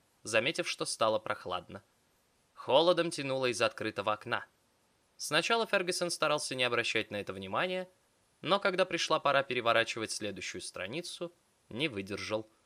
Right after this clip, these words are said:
Он сбросил одеяло и прошёл через просторную спальню в соседнюю комнату. В раздражении захлопнул окно, пытаясь вспомнить, когда же он открыл его.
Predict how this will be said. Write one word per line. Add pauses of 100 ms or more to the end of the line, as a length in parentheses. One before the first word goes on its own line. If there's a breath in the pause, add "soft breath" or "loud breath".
(300 soft breath)
Он
сбросил
одеяло
и
прошёл
через
просторную
спальню
в
соседнюю
комнату. (760)
В
раздражении
захлопнул
окно, (640)
пытаясь
вспомнить,
когда
же
он
открыл
его.